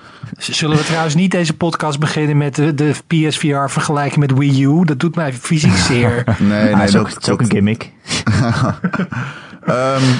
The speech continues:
Speaker 2: maar
Speaker 3: Eh,
Speaker 2: de
Speaker 3: maar wat ik
Speaker 2: reden
Speaker 3: wou
Speaker 2: was dat
Speaker 3: zeggen
Speaker 2: er te weinig games voor waren in het begin,
Speaker 3: Oh.
Speaker 2: vond ik.
Speaker 3: Ja.
Speaker 2: En dat zei ik ook
Speaker 3: Nou ja.
Speaker 2: vergelijk wat ik van,
Speaker 3: Ik vind het wel meevallen.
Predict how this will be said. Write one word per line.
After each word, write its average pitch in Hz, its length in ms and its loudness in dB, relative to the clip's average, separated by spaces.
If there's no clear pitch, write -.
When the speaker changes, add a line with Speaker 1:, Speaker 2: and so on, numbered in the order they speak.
Speaker 2:
maar 131 180 0
Speaker 3:
Eh, 151 160 2
Speaker 2:
de 139 60 2
Speaker 3:
maar 139 40 6
wat 143 100 4
ik 185 60 4
Speaker 2:
reden 220 60 2
Speaker 3:
wou 180 80 2
Speaker 2:
was 127 180 2
dat - 80 2
Speaker 3:
zeggen 139 220 0
Speaker 2:
er 180 60 0
te 143 80 0
weinig 117 300 0
games 135 400 0
voor 95 200 -2
waren 78 420 -2
in 80 120 -6
het 85 80 0
begin, 127 220 0
Speaker 3:
Oh. 120 180 2
Speaker 2:
vond 80 280 -8
ik. - 220 -12
Speaker 3:
Ja. 113 320 0
Speaker 2:
En 107 100 0
dat 107 140 0
zei 110 120 -2
ik 95 80 0
ook 117 80 4
Speaker 3:
Nou 92 120 2
ja. 95 80 2
Speaker 2:
vergelijk 92 560 -2
wat 104 220 -4
ik - 60 -10
van, - 140 -4
Speaker 3:
Ik 98 40 -2
vind 98 120 0
het 90 100 0
wel 92 80 0
meevallen. 101 480 0